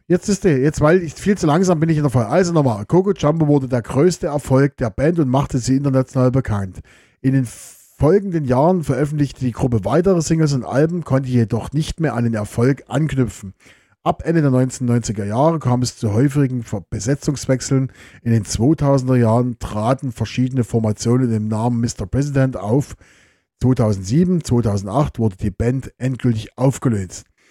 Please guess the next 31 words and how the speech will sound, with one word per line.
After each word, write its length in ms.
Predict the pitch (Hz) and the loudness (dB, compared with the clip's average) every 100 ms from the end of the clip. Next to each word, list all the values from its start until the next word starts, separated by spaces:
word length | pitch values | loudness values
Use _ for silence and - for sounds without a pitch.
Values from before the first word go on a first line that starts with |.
| _ _ _ | _ _ _
Lazy 460 | 110 139 214 208 | -2 0 0 -2
D 240 | 185 190 208 | -2 2 4
ist 240 | 135 123 | 2 -2
aber 240 | 120 123 131 | -4 -2 0
immer 180 | 196 | 2
noch 220 | 190 160 98 | 2 2 0
auf 240 | 131 117 | -2 0
neunziger 400 | 131 165 160 151 | 0 0 0 0
Party 260 | 135 139 131 | 0 0 0
unterwegs. 380 | 113 151 190 | 2 2 0
Den 120 | - 135 | -2 0
hatte 120 | 143 | 0
ich 80 | 147 | 0
ja 100 | 139 | -2
vor 760 | - 127 160 185 185 185 - | 2 2 4 6 4 2 0
anderthalb 400 | 156 180 156 143 | 0 2 2 2
Jahren 380 | 120 131 165 160 | 2 2 2 0
zur 220 | - 127 | 0 0
neunziger 480 | 117 135 151 151 135 | 2 0 0 0 0
Party 400 | 107 117 131 123 | 0 -2 0 -2
in 140 | 110 | -2
Nürnberg 460 | 117 151 127 98 95 | 0 0 0 -4 -6
kennengelernt. 640 | - 147 185 180 170 165 | -6 -2 2 4 2 2
Da 140 | 131 110 | -2 -2
ist 60 | |
er 80 | 101 | -4
aufgetreten. 580 | 107 147 147 131 135 131 - - _ _ | -4 -2 0 2 2 0 -8 -20 _ _
Ein 160 | 131 | -6
total 800 | 117 117 - - 131 143 151 147 - | -2 -6 -6 -6 -2 2 2 2 -2
cooler 520 | - - 170 160 143 | -10 2 4 6 2
Typ. 320 | - 143 143 | 0 0 2